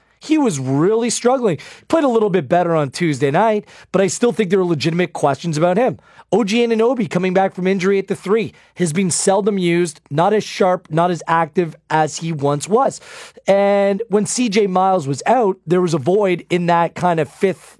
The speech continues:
that tenth player, ninth, eighth, whatever you wanna call him in that bench mob. You kind of realized how that unit together works so well in unison, and when you take one part away, that things can kind of tumble down a little bit.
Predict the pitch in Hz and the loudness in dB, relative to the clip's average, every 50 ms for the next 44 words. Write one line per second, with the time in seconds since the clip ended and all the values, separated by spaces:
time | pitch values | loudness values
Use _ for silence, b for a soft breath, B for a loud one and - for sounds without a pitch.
0 | - 123 151 165 160 160 - - 190 208 185 - - - - 185 185 175 165 156 | -8 -2 0 0 0 -2 -2 -2 -2 -2 -2 -4 -10 -6 -2 0 2 2 2 0
1 | 160 170 B B B B B B 143 170 175 185 170 - - 180 175 160 160 185 | 0 -2 B B B B B B 0 0 0 0 0 -2 -2 -2 -2 -2 0 0
2 | 202 214 196 214 202 196 190 185 165 147 - - - - 226 226 214 196 139 190 | 0 0 0 0 0 0 0 0 -2 -4 -6 -4 0 0 2 2 2 0 0 0
3 | 180 165 165 - 175 196 185 180 175 165 135 117 185 180 208 220 - - 175 165 | 0 -2 -2 -2 -2 0 2 2 0 0 0 0 0 0 0 -2 -4 -4 -2 0
4 | 151 143 143 147 156 151 B B B B B B B B B 160 147 - _ 185 | 2 2 2 0 0 -4 B B B B B B B B B -20 -20 -12 _ -6
5 | 196 - - - 254 247 233 175 160 165 190 233 254 233 202 185 170 165 165 160 | -4 -2 0 0 0 0 0 -2 0 0 0 2 2 2 2 2 2 2 2 2
6 | 160 156 - B B B B B B - - - 190 196 190 185 160 143 131 180 | 0 -2 -6 B B B B B B -10 -4 0 0 2 2 0 0 0 0 0
7 | 202 208 175 143 147 165 190 190 185 160 - - - 147 147 180 202 208 175 175 | 0 0 -2 -4 -4 -2 -2 -2 -2 -4 -6 -8 -6 -2 0 2 2 2 2 2
8 | 165 156 160 156 - _ _ _ _ _ _ - 151 147 143 147 175 233 254 240 | 0 0 0 -2 -6 _ _ _ _ _ _ -14 -12 -8 -4 0 0 0 0 0
9 | - - - - - - - 220 220 233 208 160 160 190 190 202 196 175 156 143 | -2 -4 -6 -4 -4 -2 0 2 2 2 0 0 0 2 2 2 0 0 -2 -2
10 | 147 143 151 185 254 294 311 - - - 175 170 170 175 175 170 160 - - 202 | -2 -2 0 0 0 0 0 0 0 -2 0 0 0 0 -2 -2 -2 -2 0 0
11 | 196 - - 175 170 160 143 - 156 165 151 147 143 156 202 226 226 202 185 170 | 0 0 0 0 0 0 0 0 0 0 2 2 2 2 2 2 2 2 0 -2
12 | B B B B B - 190 185 - - 214 202 170 - - 147 - 180 175 160 | B B B B B -2 -2 -2 0 0 -2 -2 -2 -4 -4 -2 0 0 0 0
13 | 139 - - 180 185 185 185 160 233 269 330 330 220 208 175 139 120 110 | -2 -2 -2 -2 0 0 0 2 2 2 2 2 0 0 -2 -2 -4 -6